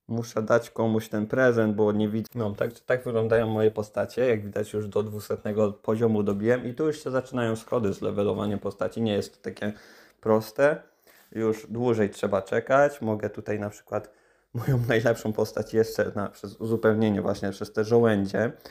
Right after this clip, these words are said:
Także brakuje mi trochę żołędzi, ulepszyć ją na doskonałe, ale na razie czekam.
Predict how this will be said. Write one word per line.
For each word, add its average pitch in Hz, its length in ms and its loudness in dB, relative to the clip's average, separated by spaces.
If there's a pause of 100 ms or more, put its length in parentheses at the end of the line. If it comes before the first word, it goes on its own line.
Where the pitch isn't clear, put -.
(180)
Także 107 280 -4
brakuje 104 460 2
mi 98 120 -4
trochę 98 260 -8
żołędzi, 104 360 -2
ulepszyć 104 440 0
ją 101 100 -2
na 110 120 -4
doskonałe, 165 440 -6
ale 175 140 0
na 165 140 0
razie 143 300 0
czekam. 156 540 -2